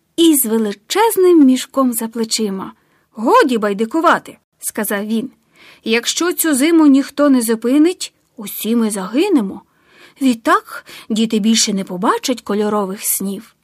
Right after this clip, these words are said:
Він дістав зі свого мішка ножиці, кілька пляшок з клеєм і рулон тонкого паперу для витинанок.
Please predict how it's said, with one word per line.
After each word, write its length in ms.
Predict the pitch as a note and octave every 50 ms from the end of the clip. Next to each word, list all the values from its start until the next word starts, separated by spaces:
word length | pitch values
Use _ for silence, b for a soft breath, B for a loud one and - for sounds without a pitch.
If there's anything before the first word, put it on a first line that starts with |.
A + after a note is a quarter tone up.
| _ _ _ _ _ _ _ _ _ _ _ A#3+
Він 240 | D4 F4+ F#4 E4 C#4+
дістав 460 | A#3+ B3+ C4 - - D#4 D#4 D4+ C4+
зі 140 | A3+ A#3 B3+
свого 320 | - - C4 C4 D#4 D#4+
мішка 400 | C#4+ B3 A#3+ A3+ - - E4 E4+
ножиці, 600 | D4+ D4 D#4+ D4+ A3 A3+ A3 - - - - - B B B B B B B B -
кілька 380 | - F4 F#4+ F4+ - - G#3
пляшок 520 | - - G3+ G3+ - - A#3+ A3 A3 - -
з 120 | - -
клеєм 520 | _ - A3+ D4 F4+ F#4 D#4+ D#4+ D#4 D4 b b b b b -
і 140 | C4 A#3+ A#3
рулон 440 | G#3+ G#3+ G3 A3 D#4 G4+ G#4 F#4+ E4+
тонкого 520 | - - C4 A#3 A3+ - C#4+ D4 C4+ B3+
паперу 500 | - A3 A3 - A3 A#3 B3 B3 A#3+ A3+
для 200 | A3+ G#3+ G#3 G#3
витинанок. 720 | G#3 G#3 G3 - G3 G3+ F#3+ F#3 F#3+ G3+ - - _ -